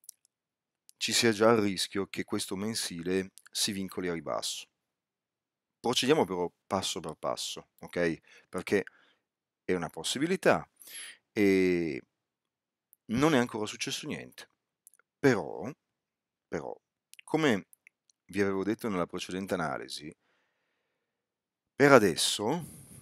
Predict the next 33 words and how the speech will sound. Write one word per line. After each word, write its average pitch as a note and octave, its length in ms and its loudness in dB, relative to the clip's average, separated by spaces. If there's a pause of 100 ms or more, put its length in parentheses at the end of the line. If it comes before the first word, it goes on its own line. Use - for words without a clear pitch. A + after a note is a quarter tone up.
non F#2 140 -8
è - 20 -2
ancora G2 320 -4
chiusa G2 420 -2
la F#2+ 100 -4
candela F#2 480 0 (120)
daily E2+ 640 2
di F2+ 160 -8
oggi. E2 520 -10 (720)
Questa A#2+ 280 -2
non A2+ 240 0
è G2+ 100 0
una F2 220 -6
bella E2+ 300 -6
candela E2+ 600 -6 (380)
per G2 140 -4
un F#2 200 -8
rimbalzo E2+ 840 -6 (260)
e G#2 400 2 (440)
siamo F#2+ 320 -2
finiti F#2 560 -10
sotto - 640 -6
la E2+ 120 -6
media F2+ 220 -6
mobile E2+ 320 -10
a - 20 -12
cinquanta E2 480 -14
periodi, E2+ 340 -8
come A2 200 -10
detto, C3+ 320 -6
e A#2+ 100 0
dentro F#2 560 -8
la D2 200 -6